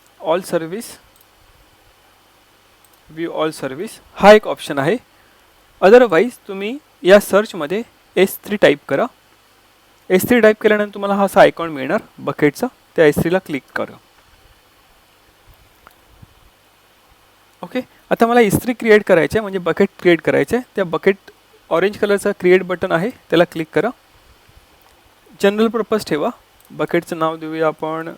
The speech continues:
my first bucket. ओके, बाकी सर्व ऑप्शन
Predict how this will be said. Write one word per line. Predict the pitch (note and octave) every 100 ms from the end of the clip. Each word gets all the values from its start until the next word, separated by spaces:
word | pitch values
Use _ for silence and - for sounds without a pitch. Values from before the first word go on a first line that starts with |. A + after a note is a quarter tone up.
| _ -
my | D3 D3+ D#3 E3+ E3+ _ _ _ _ - -
first | D3 F3 - - - _ _ _ _ _ _ _ C#3+
bucket. | - - C3 - - _ _ _ _ _ _ _ _ _ _
ओके, | D#3 D#3 A#3+ - _ _ _ _ _ _ _ _ _ _ _ _ _ _ _ _ _ _ _ _ _ _ _
बाकी | G#3 E3+ E3 G#3
सर्व | - G#3+ A#3+
ऑप्शन | G3 F3 - F#3+